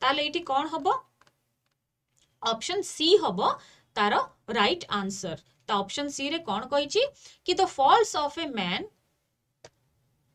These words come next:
ଏଇଟା ଦେଖିଦେବା ପିଲାମାନେ, ଅପସନ୍ ସି ହବ ତାର ରାଇଟ୍ ଆନ୍ସର।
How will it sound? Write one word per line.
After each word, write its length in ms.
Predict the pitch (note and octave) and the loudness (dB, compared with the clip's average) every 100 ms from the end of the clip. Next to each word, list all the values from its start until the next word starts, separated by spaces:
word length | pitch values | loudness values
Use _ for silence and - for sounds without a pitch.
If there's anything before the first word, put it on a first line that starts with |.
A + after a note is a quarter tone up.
| _ _ _ _ _ _ _ _ _ _ _ _ _ _ _ _ _ _ _ - _ _ _ _ _ _ _ _ _ _ _ _ _ _ _ - | _ _ _ _ _ _ _ _ _ _ _ _ _ _ _ _ _ _ _ -20 _ _ _ _ _ _ _ _ _ _ _ _ _ _ _ -10
ଏଇଟା 120 | G#3+ | -8
ଦେଖିଦେବା 340 | F#3 F#3+ F3+ | -6 -6 -8
ପିଲାମାନେ, 360 | F3+ F3 E3+ G#3+ | -8 -10 -10 -8
ଅପସନ୍ 340 | E4 - B3+ | -8 -10 -12
ସି 220 | - C4 B3+ | -12 -8 -6
ହବ 160 | A3+ | -4
ତାର 220 | A#3 D4 G#3+ | -4 -4 -4
ରାଇଟ୍ 260 | D#3 - | -8 -8
ଆନ୍ସର। 380 | F3+ F#3+ C4 | -10 -6 -4